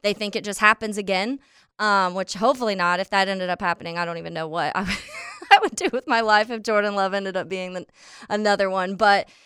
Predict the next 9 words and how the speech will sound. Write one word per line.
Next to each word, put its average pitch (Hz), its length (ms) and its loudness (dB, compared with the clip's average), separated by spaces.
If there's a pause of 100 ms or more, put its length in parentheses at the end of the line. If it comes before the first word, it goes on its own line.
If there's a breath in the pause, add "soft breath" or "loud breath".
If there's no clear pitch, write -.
(220 soft breath)
so 226 240 4
for 233 200 -2
even 247 240 0
fans, 202 500 0
Green 233 200 -2
Bay 233 180 0
fans 208 360 -4
who 214 100 -2
have 196 460 2